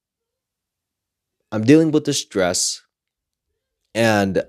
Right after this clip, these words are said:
I wake, I wake up and I'm feeling a little bit depressed. I go downstairs and I'm just like, I'm trying to watch, like, a, this, like, YouTube video,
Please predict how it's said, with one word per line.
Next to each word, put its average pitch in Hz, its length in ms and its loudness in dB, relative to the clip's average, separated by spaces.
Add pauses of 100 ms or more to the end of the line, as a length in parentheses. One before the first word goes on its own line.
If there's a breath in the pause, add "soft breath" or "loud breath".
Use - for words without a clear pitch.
I 92 520 -4
wake, 117 460 -2
I 98 80 -4
wake 120 320 -2
up 98 300 0
and 90 180 -4
I'm 90 140 -6
feeling 113 420 -2
a 95 40 -4
little 110 200 0
bit 107 160 -4
depressed. - 720 -6 (1400)
I - 40 -20
go 117 180 4
downstairs 107 600 2
and 95 160 -4
I'm 92 240 -4
just 98 260 -6
like, 92 160 -4
I'm 87 100 -12
trying 135 140 -2
to 127 60 0
watch, 113 240 0
like, 98 100 -6
a, 85 120 -6
this, 90 340 -10
like, - 120 -16
YouTube 113 380 -10
video, 120 600 -2